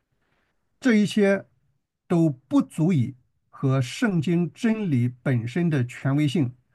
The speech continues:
来相提并论。所以教义就是教义，神学就是神学，教义和神学都是相对的。只有圣经本身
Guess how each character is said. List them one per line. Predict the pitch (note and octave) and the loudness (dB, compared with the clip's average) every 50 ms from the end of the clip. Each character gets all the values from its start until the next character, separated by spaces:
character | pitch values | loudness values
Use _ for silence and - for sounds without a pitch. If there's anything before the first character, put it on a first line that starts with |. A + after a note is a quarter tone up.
| _ _ _ | _ _ _
来 | - B2+ B2 A#2+ A#2+ | -2 0 2 2 0
相 | B2 - C#3+ C3+ C3+ | 0 0 -2 -2 -2
提 | B2 B2+ B2 | -2 -2 -2
并 | B2 C#3 B2 A#2+ | -2 -2 -2 -2
论。 | A#2+ A#2+ - - _ _ _ _ _ _ _ _ _ _ _ _ _ _ _ _ _ _ _ _ _ _ _ _ _ _ _ _ _ _ _ _ _ _ | -2 -4 -6 -10 _ _ _ _ _ _ _ _ _ _ _ _ _ _ _ _ _ _ _ _ _ _ _ _ _ _ _ _ _ _ _ _ _ _
所 | - - G#3+ G3 | -2 0 2 4
以 | D#3+ C#3+ C3 B2+ B2 B2 - _ | 4 4 4 2 0 -4 -6 _
教 | - C4+ B3+ G3+ F3 E3+ | 0 2 4 4 4 2
义 | G3 F#3 - - _ _ | 0 -2 -2 -6 _ _
就 | - D3+ | -4 -4
是 | C3 C3+ B2+ | -2 -2 -4
教 | B2 - D3 B2+ B2 | -2 -2 0 2 2
义， | B2+ B2+ A#2+ B2 - _ _ _ _ _ _ | 2 2 0 -2 -8 _ _ _ _ _ _
神 | - - - D3+ F#3+ G3+ | -8 -2 0 0 2 2
学 | - C#3 C3 C#3 C3+ | 2 0 -2 -2 -2
就 | - - D3+ | -4 -4 -4
是 | C3 C3 B2+ | -4 -2 -4
神 | A#2+ - B2+ B2 | -4 -2 0 0
学， | B2+ B2 A#2 A2 - - _ _ _ _ _ _ _ _ _ _ _ - | 0 -2 -4 -8 -12 -14 _ _ _ _ _ _ _ _ _ _ _ 0
教 | - C4+ A#3+ G3 E3 D#3 | 2 4 4 4 4 4
义 | E3 F#3+ D#3+ B2+ | 2 2 2 0
和 | - - - C#3 C3 B2+ | -2 -4 -4 -2 0 0
神 | B2 B2 - C3 C3+ D3 | 0 -2 0 0 0 0
学 | - B2+ A#2+ A#2+ - - _ _ _ _ _ _ _ - | 0 -2 -4 -4 -6 -10 _ _ _ _ _ _ _ -2
都 | F#3+ F3 E3+ E3 | 0 0 2 0
是 | C3 - D#3 B2+ | 0 0 0 -2
相 | B2 - D3 C#3+ D3 | 0 0 0 0 0
对 | C3+ D3 C3 A2 | 0 -2 -4 -4
的。 | - - - _ _ _ _ _ _ _ _ _ _ _ _ _ _ _ _ _ _ _ _ _ _ _ _ _ _ _ _ _ _ _ _ _ _ _ _ _ _ _ _ _ | -6 -10 -20 _ _ _ _ _ _ _ _ _ _ _ _ _ _ _ _ _ _ _ _ _ _ _ _ _ _ _ _ _ _ _ _ _ _ _ _ _ _ _ _ _
只 | - F3+ G#3 B3+ | -2 2 4 6
有 | A#3 F3+ D3+ C#3+ C3 B2 - _ _ _ _ _ _ _ _ _ _ _ | 6 6 4 2 0 -2 -6 _ _ _ _ _ _ _ _ _ _ _
圣 | - - - - D4 A3+ F#3+ | -16 -6 0 2 4 4 4
经 | F3+ G#3+ G#3 G#3 G#3+ G#3 - _ _ _ _ _ | 4 4 4 4 2 0 -2 _ _ _ _ _
本 | - - B2+ A2 A2 | -4 -2 -2 -2 -2
身 | A#2 - F#3 F3+ F3+ - | -4 -2 -2 -2 -2 -4